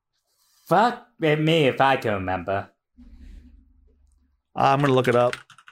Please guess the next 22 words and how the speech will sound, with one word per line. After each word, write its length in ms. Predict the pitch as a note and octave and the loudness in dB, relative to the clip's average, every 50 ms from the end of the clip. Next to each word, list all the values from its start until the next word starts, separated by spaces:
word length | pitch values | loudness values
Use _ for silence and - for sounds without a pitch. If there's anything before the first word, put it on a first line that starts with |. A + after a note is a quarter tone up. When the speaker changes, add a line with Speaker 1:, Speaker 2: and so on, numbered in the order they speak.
| - - _ _ _ _ _ _ _ _ _ - | -20 -20 _ _ _ _ _ _ _ _ _ -10
Speaker 1:
And, 340 | G#2 B2+ C3 C#3 C3+ C#3 C3+ | -4 -2 0 0 2 2 2
uh, 520 | C3 B2+ B2+ B2+ B2+ B2+ C3 C3+ C3+ - - - _ - | 2 4 4 4 4 2 2 0 -2 -6 -14 -20 _ -10
tied 320 | - C#3+ D#3+ F#3+ G#3 G#3+ | 0 2 2 2 2 0
for 140 | G#3+ G#3 F#3 | 0 0 0
thirty-third 1000 | F#3 - G3 F#3+ F3+ F3+ E3+ E3 F3 - G#3 A3 G#3 F#3 F3 F3 E3+ D#3 - - _ _ - | 2 2 0 2 2 2 0 0 -2 -2 0 2 2 2 2 2 0 -2 -6 -16 _ _ -2
place 340 | D#3 C#3+ D#3 D#3+ D#3 - | 0 0 0 0 0 0
is 380 | D3+ C3 B2+ C3 B2+ C3 - - _ _ _ _ _ _ _ _ _ _ | 0 2 2 0 -2 -6 -12 -18 _ _ _ _ _ _ _ _ _ _
Pig, 260 | - F#3+ G#3 G3+ G3+ | -2 0 0 2 2
Lion, 360 | F#3+ F3+ F3 F#3+ G#3+ A3 G3+ | 2 2 4 4 2 2 2
and 160 | F3+ E3 D#3 D#3 | 2 0 2 2
Rabbit 360 | F3 G#3 G#3 E3+ E3 C#3 - | 2 2 2 2 0 -4 -4
Snake 280 | - D3 C#3 C#3 C#3 | -2 -2 -2 -2 -2
from 140 | - D3 C3+ | -2 -2 0
that 220 | C#3 C3+ C3+ C3+ - | 2 2 2 2 0
island. 560 | - D3+ E3 D#3+ C#3+ B2+ A#2+ A#2 C3 C#3+ D3+ D3 - _ _ _ _ _ _ _ _ _ - | -2 0 2 2 2 2 0 0 0 -2 -4 -6 -10 _ _ _ _ _ _ _ _ _ -8
Speaker 2:
Yeah. 380 | C3+ B2+ B2+ B2+ B2+ C3 B2+ - _ _ _ _ _ _ _ _ _ _ _ _ _ _ _ _ _ - | -4 0 2 2 2 2 0 -4 _ _ _ _ _ _ _ _ _ _ _ _ _ _ _ _ _ -8
Speaker 1:
And 160 | A2+ A2 G#2+ | -8 -8 -2
thirty-second 480 | - D3 D3 C#3+ C#3+ E3 D#3+ F3 F#3 D#3 | 0 0 0 2 0 0 0 0 -2 0
place 260 | F#3+ G3 F#3+ F#3+ - | 0 0 0 0 -2
is 160 | C#3 B2+ - | -6 -6 -4
just 360 | - D#3+ D#3 D3+ D3 - - _ _ _ _ _ _ _ _ | -2 0 0 0 -2 -4 -12 _ _ _ _ _ _ _ _
Panda. 520 | - D3 C3 A#2 G#2 G2 F#2+ E2+ E2+ - | -2 0 0 0 0 -2 -4 -4 -6 -8